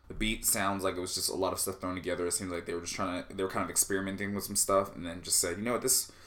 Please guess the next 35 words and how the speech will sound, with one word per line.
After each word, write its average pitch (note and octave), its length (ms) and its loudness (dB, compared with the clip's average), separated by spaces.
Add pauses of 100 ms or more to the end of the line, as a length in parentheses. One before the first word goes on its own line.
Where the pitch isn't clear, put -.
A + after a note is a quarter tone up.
(260)
sounds A2 280 6
good A2+ 140 6
enough G#2 260 4
to G#2+ 80 -4
make F#2+ 140 0
a G2+ 40 4
song F2+ 320 4
on, E2+ 240 -4
so F#2+ 100 0
let's F#2+ 160 2
just, - 260 -2
let's F#2+ 140 -2
just F#2+ 140 -4
throw G2 80 4
it F#2 60 2
on F2 120 0
there F2 80 -2
as E2+ 120 -2
a E2+ 40 -6
B-side." E2+ 520 -2 (800)
Um, F2 500 -2 (1120)
so - 120 4
yeah. F#2+ 300 4 (2250)
I'm A2+ 40 -4
not A#2+ 100 6
gonna A#2+ 120 6
say A#2 260 10
the G2+ 160 -2
song G#2+ 340 4
is G2 140 -2
just F#2 300 -4
bad, F#2+ 480 4
'cause, - 440 2
I E2 40 -4
mean, D#2+ 320 -8